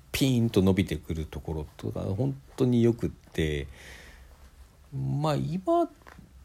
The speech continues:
現在だとなんかそういうところが好きっていうのが大きいかな。今、今のねんねのねさんに関して言うとですね。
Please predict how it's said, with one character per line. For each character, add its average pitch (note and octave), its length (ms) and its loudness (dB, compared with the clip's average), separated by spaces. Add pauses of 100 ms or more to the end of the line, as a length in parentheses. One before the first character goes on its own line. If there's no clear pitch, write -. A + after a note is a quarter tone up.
(280)
現 B3+ 280 4
在 B2+ 200 6
だ A#2 100 2
と G#2+ 160 2
な A2 100 4
ん A2+ 60 0
か F#2+ 60 0
そ - 180 0
う - 20 6
い - 20 2
う C3 40 2
と - 100 -2
こ - 120 0
ろ C#3+ 80 2
が F#2 120 2
好 - 60 -2 (120)
き - 120 -4
っ F#2+ 60 -2 (200)
て - 120 -4
い F2+ 140 4
う F2 60 0
の F2 80 -2
が E2 80 0
大 E2+ 240 0
き A2+ 200 -2
い G#2 40 -2
か D#2+ 140 -2
な。 E2 280 -2
今、 G#2+ 280 0 (100)
今 C3+ 200 4
の D#2 280 -2
ね G#2 160 -2
ん F#2 120 2
ね F2+ 140 -2
の E2+ 160 -2
ね E2 140 -2
さ F2+ 140 -4
ん D#2 120 -4
に D#2 100 -8
関 E2+ 280 -6
し - 80 -10
て C#2+ 200 -8
言 D#2 200 -6
う D#2 40 -8
と C#2+ 140 -10
で B1+ 140 -10
す - 120 -8
ね。 G2+ 180 -2